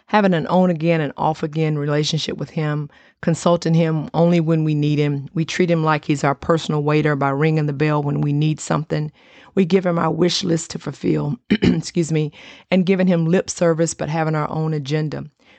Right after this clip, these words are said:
We want the Lord of the breakthrough, but not the Lord that tells us what to do.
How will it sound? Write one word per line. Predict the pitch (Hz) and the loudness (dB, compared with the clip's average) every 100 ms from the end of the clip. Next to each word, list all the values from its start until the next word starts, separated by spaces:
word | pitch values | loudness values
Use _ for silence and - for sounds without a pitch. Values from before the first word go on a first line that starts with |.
| _ | _
We | 165 196 | 2 4
want | 202 208 | 4 2
the | 190 | 0
Lord | 180 185 185 | 2 2 2
of | 180 | -2
the | 170 | -2
breakthrough, | 160 160 - 147 147 | 0 0 -2 -8 -6
but | 147 | -8
not | 147 147 156 160 | -6 -2 -2 -2
the | 165 | -2
Lord | 156 156 151 | 0 -2 -2
that | 147 - | -6 -8
tells | 156 143 139 | -6 -4 -4
us | 143 | -6
what | - 139 135 | -6 -10 -8
to | 143 | -8
do. | 139 135 135 | -4 -4 -4